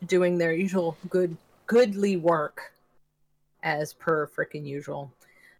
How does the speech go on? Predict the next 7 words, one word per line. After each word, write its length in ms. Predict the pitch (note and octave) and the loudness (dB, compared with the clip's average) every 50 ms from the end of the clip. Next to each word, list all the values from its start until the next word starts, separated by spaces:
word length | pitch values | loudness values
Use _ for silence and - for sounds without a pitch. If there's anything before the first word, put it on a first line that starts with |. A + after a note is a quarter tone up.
| _ _ _ _ | _ _ _ _
So 340 | - - C#3+ B2+ C3 C#3+ C#3 _ | -10 -8 -8 -8 -8 -14 -18 _
here 160 | _ E3 D3+ | _ -8 -6
we 120 | D3 D3+ D3 | -6 -6 -6
go. 280 | - D3 C3+ B2+ B2+ - _ _ _ - - - - _ _ _ | -4 -4 -4 -4 -6 -10 _ _ _ -20 -20 -20 -20 _ _ _
Failure 360 | - A3 A#3+ B3+ C4+ B3+ B3+ | 4 6 8 8 8 6 4
to 120 | B3 - F3+ | 2 0 0
bone 520 | D#3+ F#3 F3 F#3+ G#3+ A#3+ C#4 C#4+ C4+ C4 | 2 4 4 6 4 4 2 0 -4 -10